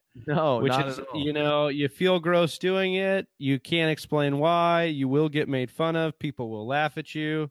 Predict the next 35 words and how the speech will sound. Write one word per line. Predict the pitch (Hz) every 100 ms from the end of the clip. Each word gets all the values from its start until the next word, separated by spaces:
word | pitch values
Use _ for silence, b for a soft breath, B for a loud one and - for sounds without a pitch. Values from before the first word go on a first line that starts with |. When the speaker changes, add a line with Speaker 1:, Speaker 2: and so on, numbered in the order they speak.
| -
Speaker 2:
But | 135 127
at | 127
the | 139 143
end | 160
of |
the | 151
year, | 151 165 160
you're | 143
gonna | 139
be | 135 135 123
with | 131
a | 127
guy | 135 131
that's | 123
probably | - 139 135 139 139
top | 131 135 123
fifteen. | - 120 - 113 87 - _ 113
And | 110 110 110 107 107 -
you | 104 117
can't | - 143 139
be | 147
mad | 135 135
at | 131
that. | 139 131 123 - _ _ _ -
He's | 120
probably | - 135 139 143 139
gonna | 139 123
finish | 143 139 -
right | 120 127
around | 127 127 127
where | 120 113
he's | 104 110
ranked | 143 143 143
right | 135 110
now. | 135 135 135 131